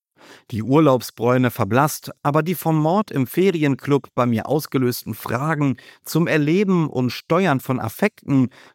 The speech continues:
zu Kommunikation und Resonanz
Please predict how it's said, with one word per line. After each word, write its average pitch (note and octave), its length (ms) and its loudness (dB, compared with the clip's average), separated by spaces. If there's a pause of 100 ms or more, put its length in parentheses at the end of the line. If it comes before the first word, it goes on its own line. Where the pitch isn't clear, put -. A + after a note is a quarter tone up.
zu C#3 240 -2
Kommunikation E3 1040 2
und C3 200 -2
Resonanz B2+ 600 0